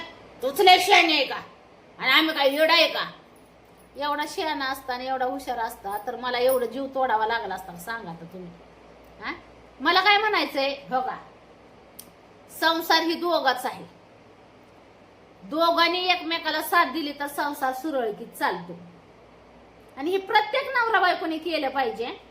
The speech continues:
नवऱ्याने बायकोला समजून घेतलं पाहिजे, बायकोने नवऱ्याला समजून घेतलं पाहिजे. नवरा काम करतोय म्हणून बायकोने त्याच्या जीवावरच हजामजा करायची नाही,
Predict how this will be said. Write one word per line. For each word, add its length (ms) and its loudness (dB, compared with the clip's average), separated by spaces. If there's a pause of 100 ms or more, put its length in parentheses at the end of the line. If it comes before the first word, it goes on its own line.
(520)
नवऱ्याने 420 -2
बायकोला 440 -2
समजून 400 -6
घेतलं 280 -6
पाहिजे, 360 -4
बायकोने 440 -4
नवऱ्याला 420 -4
समजून 380 -10
घेतलं 300 -8
पाहिजे. 360 -10 (400)
नवरा 420 2
काम 280 0
करतोय 360 -2
म्हणून 300 -4
बायकोने 420 -2
त्याच्या 260 -4
जीवावरच 520 -2
हजामजा 440 -4
करायची 460 -4
नाही, 220 -12